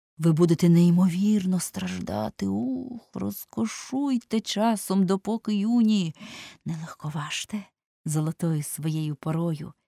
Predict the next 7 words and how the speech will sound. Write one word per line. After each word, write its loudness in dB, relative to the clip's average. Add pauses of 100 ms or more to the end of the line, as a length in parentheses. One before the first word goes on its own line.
прислухаючись -4
до -4
нудних 0
базік, -2 (340)
вдосконалюючи 0
безнадійних 0
невдах, 0